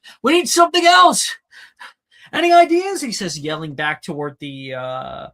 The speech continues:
people behind. And that's when Genevieve,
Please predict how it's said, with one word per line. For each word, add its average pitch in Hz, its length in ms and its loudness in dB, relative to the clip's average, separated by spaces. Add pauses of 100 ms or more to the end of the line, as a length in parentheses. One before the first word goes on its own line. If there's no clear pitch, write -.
(420)
people 170 300 -8
behind. 139 680 -10 (180)
And 165 140 -6
that's 220 260 0
when 214 200 -6
Genevieve, 175 720 -4